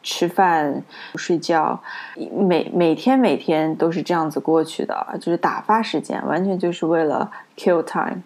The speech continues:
打发时间。她觉得很，很无聊，然后她也开始很怀念，就是她稍微年轻一会儿的时候，带我和姐姐长大的那个过程，觉得人生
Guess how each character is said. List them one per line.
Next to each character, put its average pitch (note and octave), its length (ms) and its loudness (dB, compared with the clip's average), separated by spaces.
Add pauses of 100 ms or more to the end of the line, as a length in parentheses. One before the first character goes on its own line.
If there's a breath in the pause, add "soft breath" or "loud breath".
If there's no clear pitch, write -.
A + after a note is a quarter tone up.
打 - 140 0
发 - 200 -2
时 - 180 -8
间。 - 280 -8 (480 loud breath)
她 E3 120 0
觉 D#3 160 0
得 D#3 120 2
很， G3+ 580 -2 (160)
很 - 180 -2
无 D#3 140 2
聊， D#3+ 440 2 (340 loud breath)
然 - 100 -2
后 E3+ 80 0
她 E3+ 40 4
也 E3 80 2
开 E3 200 0
始 F3 120 0
很 E3 160 -2
怀 C3+ 260 -2
念， D#3+ 260 0
就 D3+ 140 -6
是 D3 120 -2
她 E3+ 320 0
稍 G3+ 220 4
微 G3+ 140 6
年 D3+ 180 0
轻 E3 200 0
一 E3 60 0
会 F3 180 -2
儿 - 60 2
的 - 100 0
时 - 160 -4
候， D3+ 300 0 (300 loud breath)
带 F3 160 4
我 D3 100 2
和 D3+ 200 0
姐 D3 240 0
姐 - 180 -2
长 B2 240 -4
大 D#3+ 180 2
的 D#3+ 80 -2
那 D3 80 -4
个 - 80 -2
过 - 220 -2
程， - 340 -8 (680 loud breath)
觉 - 140 -2
得 D#3 120 2
人 D3 160 -2
生 D#3 240 -4